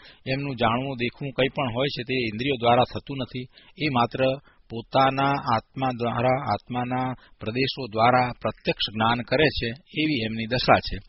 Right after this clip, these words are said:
એટલે હવે ક્ષુધા, તૃષા એમને હોતા નથી.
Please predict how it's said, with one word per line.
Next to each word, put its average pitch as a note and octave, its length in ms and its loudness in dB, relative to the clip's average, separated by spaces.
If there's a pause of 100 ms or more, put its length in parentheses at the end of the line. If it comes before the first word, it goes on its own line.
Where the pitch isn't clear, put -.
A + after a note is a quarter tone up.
(400)
એટલે C#3 220 0
હવે B2+ 160 4
ક્ષુધા, C3 440 4
તૃષા A#2+ 420 0
એમને A#2 220 -4
હોતા G#2 380 -4
નથી. G2+ 360 -12